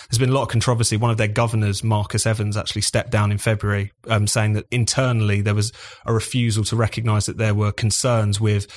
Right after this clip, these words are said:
parents saying that kids were being fast-tracked through certain treatments unnecessarily. There was also a report, an internal report by, um, Doctor David Bell, who was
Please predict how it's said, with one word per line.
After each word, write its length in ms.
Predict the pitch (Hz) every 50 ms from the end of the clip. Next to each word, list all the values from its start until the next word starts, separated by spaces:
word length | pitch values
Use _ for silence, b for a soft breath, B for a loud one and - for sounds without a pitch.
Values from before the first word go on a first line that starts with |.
| B B B B B B B
parents 380 | - - 117 110 104 107 98 -
saying 420 | - - - - 113 107 104 107 107
that 180 | 107 - _ -
kids 200 | - 120 101 107
were 60 | 101
being 160 | 107 101 104
fast-tracked 840 | - - - 139 123 117 113 - - - - 127 110 - - -
through 320 | - - - 117 113 113 107
certain 400 | 98 - - - 113 104 - 110
treatments 720 | 107 - - 113 110 - - 110 110 107 101 - - - -
unnecessarily. 680 | - 107 107 107 107 - - 110 - 110 110 107 110 107
There 80 | 107 107
was 80 | 104 117
also 200 | 113 - - 107
a 40 |
report, 500 | 104 104 101 - - 110 107 104 90 - - _ -
an 80 | 107 104
internal 460 | 104 101 - - 123 139 135 120 107
report 440 | 101 101 95 - 101 101 95 - -
by, 280 | 110 107 104 104 104 - -
um, 160 | 98 101 104
Doctor 280 | 104 110 - - - 113
David 360 | 110 110 104 104 104 101 101
Bell, 340 | - 107 104 - 69 98 104 B B B B B B B B
who 240 | - 120 113 110 107
was 200 | 104 110 104